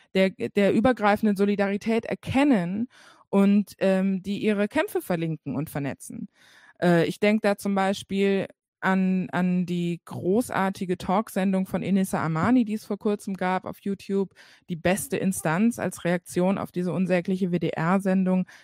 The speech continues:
die letzte Instanz. Und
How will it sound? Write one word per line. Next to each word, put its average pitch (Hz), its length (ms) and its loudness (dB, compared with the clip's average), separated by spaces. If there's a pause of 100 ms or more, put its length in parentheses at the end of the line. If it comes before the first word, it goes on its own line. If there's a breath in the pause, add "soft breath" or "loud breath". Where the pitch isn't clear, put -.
die - 60 -8
letzte 165 380 0
Instanz. 226 640 0 (640 soft breath)
Und 190 580 6